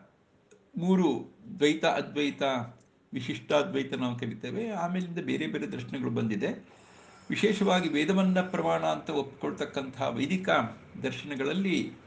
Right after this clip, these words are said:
ವಿಶೇಷವಾಗಿ ವೇದಕ್ಕೆ ಮುಖ್ಯವಾದ ಪ್ರಾಮಾಣ್ಯ. ಆ, ಅದರಿಂದ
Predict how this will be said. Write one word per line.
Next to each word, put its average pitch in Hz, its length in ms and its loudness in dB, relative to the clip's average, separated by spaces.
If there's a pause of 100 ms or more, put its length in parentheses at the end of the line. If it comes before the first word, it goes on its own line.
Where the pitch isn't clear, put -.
(360)
ವಿಶೇಷವಾಗಿ 156 600 0
ವೇದಕ್ಕೆ 160 840 2
ಮುಖ್ಯವಾದ 139 500 -4
ಪ್ರಾಮಾಣ್ಯ. 98 600 -6 (1200)
ಆ, 185 60 -4
ಅದರಿಂದ 175 560 2